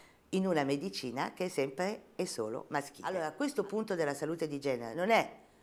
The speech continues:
un punto di femminismo, no, così improvvisato, ma è un'idea seria del valore salute.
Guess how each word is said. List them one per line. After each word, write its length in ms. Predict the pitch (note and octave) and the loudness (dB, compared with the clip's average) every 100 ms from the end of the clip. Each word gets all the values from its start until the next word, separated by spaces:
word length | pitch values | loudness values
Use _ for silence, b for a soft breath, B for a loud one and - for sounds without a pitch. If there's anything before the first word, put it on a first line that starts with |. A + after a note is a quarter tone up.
| b b | b b
un 160 | - D3 | -8 0
punto 360 | F3 F3 E3+ | 2 2 4
di 260 | D3+ D3 C#3 | 4 4 2
femminismo, 1300 | - D3+ D3+ D3+ D3+ D3 C#3 C3 C3+ C3 B2+ A#2 A2+ | 6 6 6 2 2 2 0 2 4 6 4 0 2
no, 300 | D3 D#3 C3 | 8 8 6
così 440 | C3+ C3 C3 C3 | 2 2 0 0
improvvisato, 840 | C#3 C#3 C#3+ B2+ A2+ G#2+ A2+ - - | -2 2 2 2 -4 -6 -8 -14 -2
ma 200 | C4 G#3 B B B B | -2 -2 B B B B
è 260 | C#4+ A3 - | 6 6 6
un'idea 540 | D#3+ D#3 D#3 F#3 B2 | 2 2 6 6 6
seria 640 | - - C#3 C3+ D#3 D#4 | 2 4 6 6 6 4
del 180 | F#4+ F3+ | 2 0
valore 360 | A#2+ A2 C3 - | 0 2 2 0
salute. 680 | - F#2 E3 - - - | -6 -8 -8 -10 -16 -20